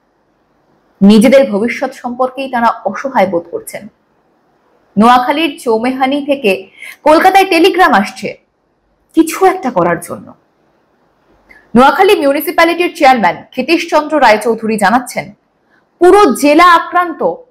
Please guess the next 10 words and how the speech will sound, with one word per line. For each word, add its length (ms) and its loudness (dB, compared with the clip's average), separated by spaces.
শহরের 500 2
মানুষ 640 0
ভীত, 640 -2
সন্ত্রস্ত, 880 -4
পরিস্থিতি 440 2
সামাল 360 2
দিতে 180 0
পারে 200 4
এমন 340 0
পুলিশ 360 0